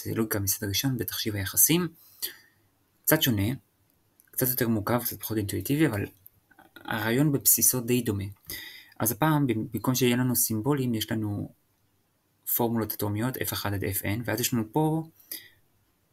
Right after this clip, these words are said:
או P. עכשיו, במקום שיהיה לנו פה not P, יש לנו not Q, ואנחנו נרצה להשוות ביניהם, חוץ מזה שזה יהיה not וזה יהיה בלי not, על ידי ה-unifying. פה אנחנו ממשיכים עם הפורמולות האטומיות, ופה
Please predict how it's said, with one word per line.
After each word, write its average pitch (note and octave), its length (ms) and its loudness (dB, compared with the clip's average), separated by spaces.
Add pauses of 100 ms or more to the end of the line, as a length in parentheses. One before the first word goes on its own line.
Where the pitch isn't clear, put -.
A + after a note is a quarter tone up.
(200)
או C#3 260 6
P. - 20 0 (440)
עכשיו, A#2+ 180 2
במקום A2 260 2
שיהיה E3 220 2
לנו D3 220 2
פה C#3 300 2
not E3+ 320 2
P, - 120 -4 (500)
יש B2 140 0
לנו B2 300 4
not C3 80 -2
Q, - 200 -2 (200)
ואנחנו A2+ 300 0
נרצה A2 580 2 (580)
להשוות A2 800 -2
ביניהם, G2 560 -2
חוץ - 260 -4
מזה G#2+ 200 -2
שזה G#2+ 180 -2
יהיה G#2+ 140 0
not G#2+ 280 -4
וזה G#2+ 160 -4
יהיה G#2 120 -2
בלי C3 180 6
not, C#3+ 280 4 (400)
על A2 160 -6
ידי B2 300 2
ה-unifying. A2 840 2 (800)
פה D#3+ 60 -2
אנחנו C3 280 -2
ממשיכים A2+ 420 -2
עם G#2 140 -2 (840)
הפורמולות G#2 400 0
האטומיות, C#3 460 0
ופה D#3 600 2